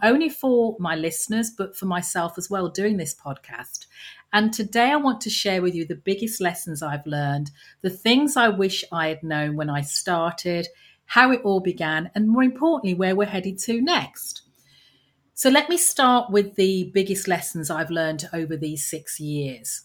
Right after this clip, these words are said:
One of the most profound takeaways has been the incredible power of storytelling. What I found out, we have had the privilege of listening to the stories of remarkable women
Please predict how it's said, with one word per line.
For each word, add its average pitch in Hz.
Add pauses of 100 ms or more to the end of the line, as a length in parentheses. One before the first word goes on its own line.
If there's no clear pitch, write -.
(420)
One 233
of 330
the 294
most 247
profound 190
takeaways 247
has 226
been 202
the 185
incredible 226
power 170
of 151
storytelling. 156
What 190
I 190
found 160
out, 151 (380)
we 233
have 311
had 233
the 196
privilege 185
of 170
listening 170
to 160 (220)
the -
stories 202 (100)
of 165 (240)
remarkable 185
women 160